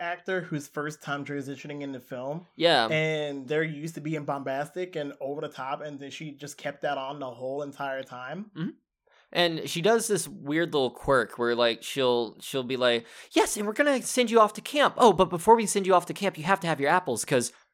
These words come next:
Speaker 2: it would just be wrong if you didn't have your apples." Does that.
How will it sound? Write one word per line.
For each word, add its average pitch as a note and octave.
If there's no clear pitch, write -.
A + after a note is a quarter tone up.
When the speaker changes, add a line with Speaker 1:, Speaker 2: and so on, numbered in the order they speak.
Speaker 2:
it F3
would E3
just E3
be C3
wrong E3
if A#2
you A#2
didn't B2
have A2+
your G#2
apples." B2+
Does G#3
that. C3